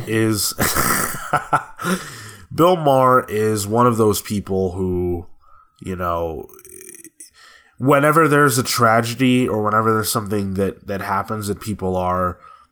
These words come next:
having one reaction that generally seems emotionally appropriate, he's the guy in the room who has to go, "Well, you know what? Actually, nah, you guys are all wrong. You guys are wrong to feel that way."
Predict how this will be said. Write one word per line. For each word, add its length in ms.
having 560
one 220
reaction 680
that 180
generally 360
seems 300
emotionally 540
appropriate, 640
he's 280
the 100
guy 260
in 80
the 80
room 220
who 80
has 220
to 80
go, 400
"Well, 160
you 120
know 160
what? 420
Actually, 720
nah, 480
you 100
guys 240
are 120
all 120
wrong. 400
You 100
guys 200
are 60
wrong 240
to 80
feel 200
that 160
way." 260